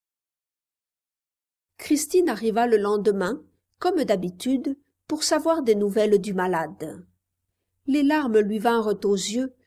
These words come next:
quand elle sut combien l'incendie et la chute avaient défiguré le pauvre Maurice,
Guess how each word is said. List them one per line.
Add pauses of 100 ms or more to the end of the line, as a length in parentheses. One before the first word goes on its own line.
(180)
quand
elle
sut
combien
l'incendie (240)
et
la
chute (260)
avaient
défiguré
le
pauvre
Maurice,